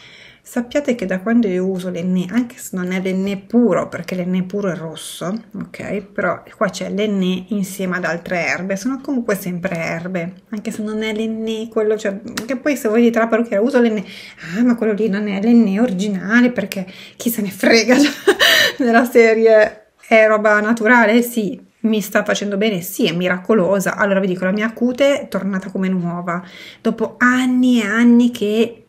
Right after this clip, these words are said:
io andavo dalla parrucchiera e mi dicevano, "Ah, come mai? Guarda qua,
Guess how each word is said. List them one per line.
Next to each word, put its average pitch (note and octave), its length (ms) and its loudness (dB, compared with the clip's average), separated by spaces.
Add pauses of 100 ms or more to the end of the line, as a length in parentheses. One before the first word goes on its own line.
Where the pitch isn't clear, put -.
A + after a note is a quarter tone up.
io G#3+ 140 -4
andavo G3+ 180 0
dalla F3+ 180 -2
parrucchiera G3+ 540 0
e G3 140 0
mi G3 160 0
dicevano, F#3 460 -6 (220)
"Ah, C4 100 -10
come B3 220 -4
mai? A#3 380 -4 (300)
Guarda B3+ 500 -8
qua, B3 380 -8